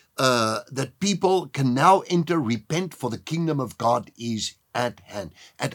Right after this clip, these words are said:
arm's length, if you will. And so he says to the people, "The kingdom is within you. If you believe in God,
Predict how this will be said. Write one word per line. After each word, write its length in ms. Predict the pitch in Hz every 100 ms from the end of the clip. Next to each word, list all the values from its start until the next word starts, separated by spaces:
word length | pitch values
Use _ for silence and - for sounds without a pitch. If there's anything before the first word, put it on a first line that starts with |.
| -
arm's 460 | 170 180 160 120
length, 300 | 101 101 85
if 120 | 95 85
you 120 | 104
will. 260 | 110 85 _ - - - _
And 300 | 151 147 135 -
so 300 | 131 - 160
he 180 | - 147
says 260 | - 226
to 100 | 226
the 100 | 156
people, 260 | 139 190 147
"The 60 | 120
kingdom 340 | 196 208 185
is 180 | 165 95
within 340 | 170 226 277
you. 220 | 240 170 - _ - -
If 180 | 135
you 120 | 127 143
believe 500 | 135 131 180 247 214
in 240 | 196 185
God, 400 | 151 117 117 -